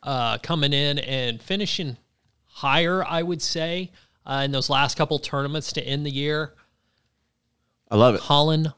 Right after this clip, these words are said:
Speaker 1: Morikawa.
Speaker 2: I'll take Jordan Spieth. I'm gonna say Spieth
Speaker 1: Yeah.
Speaker 2: wins it.
Speaker 1: I, I hope you're right. He's on my roster.
Speaker 2: I know he is on your roster. Uh, head-to-head lunch bet?
Speaker 1: Who do you want? And I'll pick.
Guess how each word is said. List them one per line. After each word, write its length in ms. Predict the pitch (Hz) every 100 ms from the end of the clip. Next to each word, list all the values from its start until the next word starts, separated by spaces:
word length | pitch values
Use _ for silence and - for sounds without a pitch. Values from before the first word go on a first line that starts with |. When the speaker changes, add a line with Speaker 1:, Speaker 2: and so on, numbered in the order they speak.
| _
Speaker 1:
Morikawa. 720 | 131 135 139 - 147 135 117 117
Speaker 2:
I'll 100 | 135
take 200 | 160 247
Jordan 280 | 123 156 151
Spieth. 340 | - 131 107 -
I'm 60 | 120
gonna 80 | 147
say 160 | 143
Spieth 340 | 127 - 120 -
Speaker 1:
Yeah. 40 |
Speaker 2:
wins 200 | 101 90
it. 120 | 90 - _ _ -
Speaker 1:
I, 360 | 143 175 151
I 20 |
hope 240 | 147 185 185
you're 80 | 151
right. 240 | 165 160
He's 160 | 131 131
on 120 | 143
my 100 | 131
roster. 360 | 135 143 -
Speaker 2:
I 60 | 98
know 140 | 107
he 140 | 101 107
is 140 | 127
on 120 | 139
your 100 | 143
roster. 400 | 139 147 - 92 - _ _ _ _ _ _ -
Uh, 540 | 127 135 135 135 131 139
head-to-head 640 | 131 175 185 185 170 180 151
lunch 300 | 156 202 -
bet? 340 | 214 262 - - _ _ _ _ _ _ _ _ _ _ _ _ _ -
Speaker 1:
Who 120 | 202
do 60 | 208
you 140 | 196
want? 240 | 170 165 131
And 80 |
I'll 80 | 139
pick. 360 | - 135 117